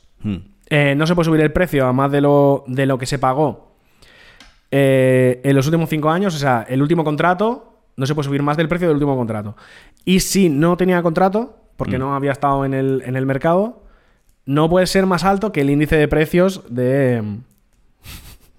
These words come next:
Speaker 1: De, de algo, ¿no?
Speaker 2: <laughs> Sí, el índice de precios que no, que no existe de
Speaker 1: Mm.
Speaker 2: momento. Bueno, supongo que será el índice de precios este del metro cuadrado que hay, ¿sabes?
Speaker 1: Vale,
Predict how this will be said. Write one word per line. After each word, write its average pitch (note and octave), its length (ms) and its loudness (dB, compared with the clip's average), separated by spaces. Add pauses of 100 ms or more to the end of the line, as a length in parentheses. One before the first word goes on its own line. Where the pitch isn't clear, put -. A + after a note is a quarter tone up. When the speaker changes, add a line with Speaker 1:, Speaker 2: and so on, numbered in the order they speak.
(160)
Speaker 1:
De, G2+ 300 -4
de F#2 160 -2
algo, F#2 440 -2
¿no? D#3 140 -2
Speaker 2:
<laughs> - 20 -12
Sí, C#3 220 -2
el B2+ 100 0
índice C3+ 160 2
de C#3+ 60 2
precios D3+ 260 0
que B2+ 120 -4
no, A2 480 -6
que B2 120 -6
no A2+ 120 -4
existe - 340 -14 (720)
de G#2+ 80 -6
Speaker 1:
Mm. G#2 60 -2
Speaker 2:
momento. G2 340 -10 (280)
Bueno, C3 160 -2
supongo B2 200 -4
que C3+ 40 -2
será C3+ 180 0
el C3+ 80 -2
índice C3+ 180 -4
de C3 80 -2
precios B2+ 260 -6
este B2 160 -8
del A#2 160 -4
metro A#2 180 -8
cuadrado A2+ 340 -8
que G#2+ 200 -14
hay, G#2 160 -14 (520)
¿sabes? - 280 -16 (200)
Speaker 1:
Vale, G2 300 -2